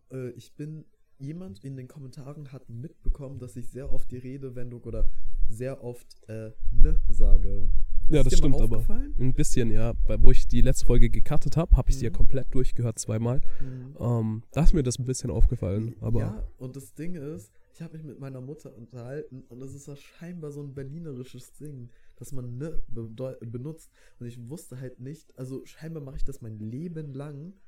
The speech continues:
Speaker 1: und mir ist es nie aufgefallen, dass ich das bis immer, also bis jetzt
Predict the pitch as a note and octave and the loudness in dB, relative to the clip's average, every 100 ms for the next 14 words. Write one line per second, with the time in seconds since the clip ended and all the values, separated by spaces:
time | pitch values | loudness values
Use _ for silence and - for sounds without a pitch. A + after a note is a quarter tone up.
0 | - _ _ B2 C3 C3+ C3+ C3+ - C3 | -20 _ _ -20 -18 -18 -20 -20 -20 -20
1 | C#3 E3+ F#3+ - D#3 F3+ D3 - C3+ C3+ | -18 -18 -20 -20 -20 -20 -20 -20 -20 -20
2 | B2+ C3+ B2+ - A#2 - - - F3 F3 | -20 -20 -20 -20 -16 -10 -10 -8 -8 -6
3 | E3+ F#3 A#2 - A#2 C3 B2 D#3 - | -4 -4 -2 -2 -2 -8 -18 -18 -18